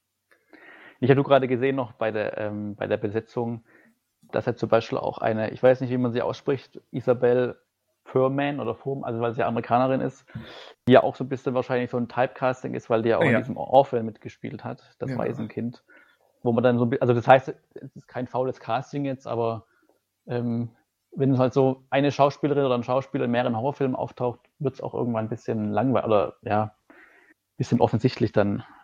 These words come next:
Speaker 1: wenn sie halt immer qua-, wahrscheinlich nicht die gleiche Figur spielt, aber zumindest, äh, wir machen jetzt einen Horrorfilm und suchen uns halt jetzt Schauspieler, die schon in dem Bereich tätig waren.
Speaker 2: Ja.
Speaker 1: Das, also zeugt es nicht von einem schlechten Film, aber,
Speaker 2: Wobei die
Speaker 1: ähm,
Speaker 2: Isabel Fuhrmann oder Fuhrmann, ähm, spielte ja auch, ähm, eine der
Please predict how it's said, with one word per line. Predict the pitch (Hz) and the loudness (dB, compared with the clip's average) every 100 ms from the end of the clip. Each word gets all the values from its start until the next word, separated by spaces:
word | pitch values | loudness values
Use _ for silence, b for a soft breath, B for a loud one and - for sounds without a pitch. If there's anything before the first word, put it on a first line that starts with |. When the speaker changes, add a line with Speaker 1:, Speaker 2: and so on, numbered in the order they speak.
| - | -20
Speaker 1:
wenn | - 120 110 | 0 2 4
sie | 120 | 4
halt | 110 | 4
immer | 120 113 | 2 0
qua-, | - - 123 117 | 0 -2 0 2
wahrscheinlich | 127 123 139 | 2 4 4
nicht | 143 | 2
die | 147 | 0
gleiche | 139 135 | 2 2
Figur | 131 139 160 | 0 -2 -4
spielt, | - 165 151 | -4 -6 -6
aber | 113 123 123 117 _ _ _ _ - | -6 -4 -6 -8 _ _ _ _ -10
zumindest, | 127 131 135 131 - - | -2 0 0 -2 -4 -16
äh, | - 113 | -8 -2
wir | 117 | 0
machen | 120 123 | 0 -2
jetzt | - | -4
einen | 110 | -2
Horrorfilm | 131 - 131 | -2 0 -4
und | 117 | -2
suchen | 131 120 120 | -4 -4 -4
uns | 113 | -2
halt | 117 | -4
jetzt | 113 - | -4 -2
Schauspieler, | 113 - 120 113 | -2 -2 -4 -2
die | 117 | -4
schon | 117 113 | -4 -2
in | 107 | 0
dem | 104 | 2
Bereich | 104 104 101 - | 2 2 0 -2
tätig | 123 123 - | -4 -2 -4
waren. | - 123 120 b b b | -4 -4 -6 b b b
Speaker 2:
Ja. | 120 - - _ _ | -10 -10 -20 _ _
Speaker 1:
Das, | - _ _ | -20 _ _
also | 117 113 | 0 6
zeugt | 135 131 | 8 8
es | - | 4
nicht | 135 | -4
von | 135 | -2
einem | 120 | -2
schlechten | 123 - 117 | -6 -6 -12
Film, | 139 151 139 | -8 -8 -8
aber, | 120 117 | -8 0
Speaker 2:
Wobei | 120 | 0
die | 123 | 0
Speaker 1:
ähm, | 127 | -2
Speaker 2:
Isabel | 117 120 120 | 0 0 0
Fuhrmann | - - 139 139 131 131 | -4 -2 0 2 0 0
oder | 117 113 | -2 -4
Fuhrmann, | 113 135 127 127 127 127 | -6 -6 -4 -2 -4 -4
ähm, | 117 117 117 | -6 -6 -8
spielte | - 131 123 127 | -6 -2 -2 0
ja | 117 | 2
auch, | 113 120 - | 2 0 -4
ähm, | 117 113 113 113 110 117 - - | -2 0 -2 -4 -6 -8 -14 -10
eine | 120 120 110 | -6 -4 -2
der | 110 107 | -2 -2